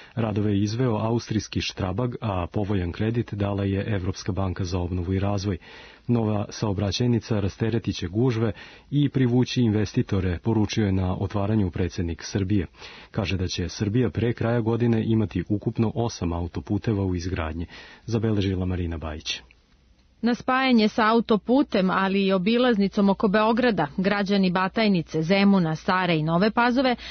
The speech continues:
Speaker 2: čekali su deceniju, kaže predsednik opštine Zemun Gavrilo Kovačević. Sada su, tvrdi, preko završene petlje na Batajnici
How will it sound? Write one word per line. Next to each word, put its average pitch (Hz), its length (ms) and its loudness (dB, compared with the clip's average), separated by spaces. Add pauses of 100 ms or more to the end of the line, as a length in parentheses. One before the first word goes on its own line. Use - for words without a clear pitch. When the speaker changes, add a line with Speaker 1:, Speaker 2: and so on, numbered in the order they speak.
(140)
Speaker 2:
čekali 277 400 2
su 220 160 0
deceniju, 214 680 2
kaže 180 280 0
predsednik 185 560 0
opštine 170 460 0
Zemun 196 340 4
Gavrilo 175 380 2
Kovačević. 165 760 -2 (280)
Sada 196 380 0
su, 262 160 -2
tvrdi, 254 420 2 (120)
preko 190 260 2
završene 180 540 0
petlje 170 360 0
na 226 100 4
Batajnici 240 640 2